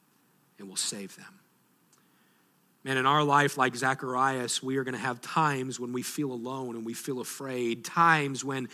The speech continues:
because of circumstances, we too are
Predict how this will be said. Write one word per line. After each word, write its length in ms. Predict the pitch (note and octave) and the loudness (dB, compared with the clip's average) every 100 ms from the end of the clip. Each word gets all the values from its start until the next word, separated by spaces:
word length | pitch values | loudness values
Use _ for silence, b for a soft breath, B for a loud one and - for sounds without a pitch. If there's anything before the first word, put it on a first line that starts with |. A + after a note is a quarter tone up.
| B B B C#3 | B B B 0
because 360 | C#3+ E3+ D#3 | 2 4 4
of 120 | D3+ | 4
circumstances, 1120 | - - F3+ E3+ D#3 - D#3 C#3 C3 C#3 B2+ A#2 | 2 4 2 2 -2 -2 -2 -4 -2 -2 -2 0
we 160 | D#3 | 0
too 400 | D3 - F3 C#3+ | 0 0 2 2
are 140 | B2+ | 0